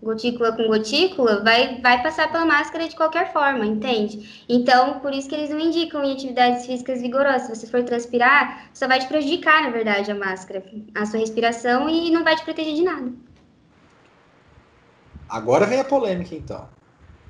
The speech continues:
Speaker 1: Vai.
Speaker 2: Sei de cidades, sei de cidades que em seus decretos desobrigam o uso de máscaras nas academias, com esse argumento.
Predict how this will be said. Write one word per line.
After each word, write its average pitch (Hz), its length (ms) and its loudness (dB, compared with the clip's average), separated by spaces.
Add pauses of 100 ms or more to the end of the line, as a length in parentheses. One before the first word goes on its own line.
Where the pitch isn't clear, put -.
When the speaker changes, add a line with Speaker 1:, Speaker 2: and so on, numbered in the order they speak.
(500)
Speaker 1:
Vai. 196 180 -6
Speaker 2:
Sei 185 340 2
de 180 140 -2
cidades, 147 960 0
sei 147 400 0
de 147 120 -6
cidades 113 1000 -4 (300)
que - 100 -6
em 143 100 0
seus 156 320 4
decretos 156 1000 2 (520)
desobrigam 185 1040 4
o 175 80 -6
uso 160 340 0
de 180 160 -6
máscaras 139 600 -4
nas 165 180 -4
academias, 170 680 -2
com 135 320 0
esse 123 240 2
argumento. 160 540 0